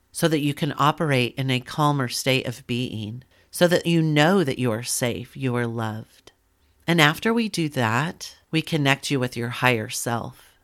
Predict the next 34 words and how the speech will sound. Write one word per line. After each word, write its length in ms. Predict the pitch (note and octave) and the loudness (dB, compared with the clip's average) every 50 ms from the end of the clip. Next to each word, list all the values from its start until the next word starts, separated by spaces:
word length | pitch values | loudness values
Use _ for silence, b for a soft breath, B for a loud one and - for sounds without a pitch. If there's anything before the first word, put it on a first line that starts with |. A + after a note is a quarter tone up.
| _ - | _ -4
to 100 | - F#3 | -2 0
help 180 | F3+ G#3+ A3+ - | 2 0 0 0
you 160 | A3+ G#3+ F#3 | 0 -2 -2
download 840 | D3 - D#3 C#3 C#3 D3 E3 E3+ E3 D3 C3 A#2+ A#2 A2+ A2+ A2 - - _ | 0 2 4 6 6 6 4 4 2 2 2 2 0 -2 -6 -8 -12 -12 _
those 220 | - D3 D3 D3 | -2 0 2 2
important 580 | D#3+ D3+ C#3 - - D#3+ D#3 D#3 - F#3 E3+ D#3 | 2 0 -2 0 2 2 2 2 0 -2 0 0
messages 560 | C#3+ C3+ C#3+ D3 - D#3 C3 - B2 A2 - | 2 0 0 0 -2 -2 -2 -2 -2 -2 -2
and 140 | B2 A#2 B2 | -4 -4 -2
lessons 480 | A#2+ C3+ C#3+ D3 - A#2+ A#2 A#2 A#2 - | 0 0 0 0 -2 -4 -4 -4 -4 -6
that 160 | A#2 - - | -6 -6 -4
you 320 | C3+ C#3+ D#3+ F3 F3+ F3+ | -2 0 0 0 2 0
need 280 | D#3+ D3+ D#3 D#3 D3+ C#3+ | 0 0 0 0 -2 -2
to 100 | - D3+ | -4 -4
learn 500 | C3+ B2+ B2+ C#3 C#3 C3 A#2+ A2+ A2+ A2+ - _ | -2 -2 0 0 0 0 0 -2 -4 -8 -12 _
right 460 | - B2 A#2 B2 A#2+ C3 C#3 - - | -12 -6 -4 -2 -2 -2 -2 -4 -6
now, 540 | - A2+ A2+ G#2+ A2 A2+ A2 G2 F#2+ - A2+ - _ _ _ _ _ - | -8 -4 -2 -2 0 -2 -2 -4 -8 -12 -14 -18 _ _ _ _ _ -2
to 100 | - F#3 | 0 2
help 240 | F#3+ F#3 A#3 A#3+ - | 4 4 4 2 2
you 100 | C#4+ C4 | 0 0
connect 560 | - - G#3+ F3 D#3 D3 D3 D#3+ D3+ - - | 2 2 2 4 4 6 4 4 4 0 -4
with 220 | C3+ C3+ C3+ - | -4 -4 -4 -2
your 160 | - C#3 B2+ A#2+ | -2 -2 -2 -2
higher 400 | A#2+ - C#3 D3+ D#3+ D#3 C3 G#2+ | -2 0 2 2 2 2 0 -4
purpose. 800 | - - - C#3 D#3+ - - G#2 - - - - - - - - _ _ _ _ _ _ _ _ _ _ _ _ _ - | -6 -6 -6 -6 -4 -6 -8 -10 -10 -12 -14 -16 -14 -14 -16 -18 _ _ _ _ _ _ _ _ _ _ _ _ _ -6
Because 280 | G3+ G#3 A#3 A3+ - | -2 0 0 2 2
what's 300 | A3 G3 A3 B3 B3 - | 2 2 2 0 0 -2
happening 800 | - F#3 E3 D3 C3 C#3+ - E3+ E3+ F3+ F#3 F#3+ G3+ G#3+ A3 A3 - _ | -4 -2 2 4 4 4 2 0 -2 0 0 0 0 -2 -4 -6 -6 _
is 160 | - D#3+ D#3 | -2 0 0
your 120 | G3 G#3+ A3+ | 0 0 -2
brain 560 | G#3+ - D#3 C#3 C#3 C#3+ C#3+ D3+ E3 F3+ F3 | -2 -2 -2 0 2 2 2 0 0 -2 -2
is 280 | - - D3+ D3 D3 - | -2 -2 -2 -2 -2 -4
so 720 | - - - - - D3+ D3 D#3 E3 F3 F#3 F#3 F#3+ F#3 F#3 | -4 -4 -2 0 2 4 4 6 6 6 4 4 2 0 0
congested 1000 | - G#3 F#3+ F#3 E3+ D3+ C#3 D3 D3 D3 - - - B2+ G2+ - - - D3 C#3+ - _ | -2 -2 -2 -2 -2 -2 0 0 0 0 -2 -6 -4 -4 -4 -4 -4 -6 -8 -12 -10 _
with 180 | - D#3 D3 | -2 -2 -2